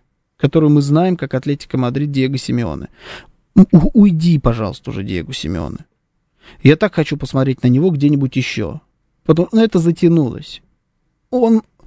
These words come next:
он заложник уже, мне кажется, этой ситуации. Он тоже, он тоже не может играть ни во что другое. Он тоже играет только в одно.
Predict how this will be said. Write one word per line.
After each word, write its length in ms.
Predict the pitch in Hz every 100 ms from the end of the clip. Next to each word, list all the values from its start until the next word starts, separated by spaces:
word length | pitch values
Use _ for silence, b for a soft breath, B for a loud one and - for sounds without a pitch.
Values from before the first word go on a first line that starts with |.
| B B B B _
он 120 | 220
заложник 800 | 147 170 269 277 214 - 120 -
уже, 180 | 113 113
мне 120 | 110
кажется, 340 | 107 110 - 107
этой 100 | -
ситуации. 340 | - - -
Он 100 | 220
тоже, 340 | 262 330 247 -
он 140 | 254
тоже 220 | 254 294 254
не 80 |
может 260 | 240 233 -
играть 260 | 185 196 -
ни 40 |
во 100 | 143
что 160 | - 151
другое. 400 | 147 131 - -
Он 100 | 175
тоже 200 | 277 226
играет 240 | 180 220
только 220 | - 170 139
в 80 |
одно. 400 | 147 127 113 98